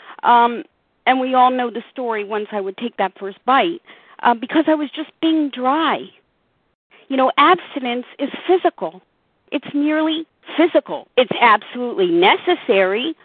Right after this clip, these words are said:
prior to beginning, uh, the embarkment of this spiritual journey.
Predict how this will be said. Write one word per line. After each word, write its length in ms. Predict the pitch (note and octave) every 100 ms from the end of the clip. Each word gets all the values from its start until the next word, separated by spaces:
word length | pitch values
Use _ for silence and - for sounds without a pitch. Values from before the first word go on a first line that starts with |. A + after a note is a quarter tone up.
| _
prior 560 | - - G#3 G#3+ A3+ A3
to 180 | - G#3+
beginning, 600 | G3+ F3+ A3 G3+ G3 G3+ - - - -
uh, 360 | F#3+ F#3+ F3 - F#3+
the 120 | G#3
embarkment 580 | G3 F#3+ G#3+ A3 A#3+ G3
of 220 | D3 F#3
this 140 | F#3 F#3
spiritual 520 | - A#3 A3 - G3 E3+
journey. 600 | G#3+ A#3+ F#4+ F#3 -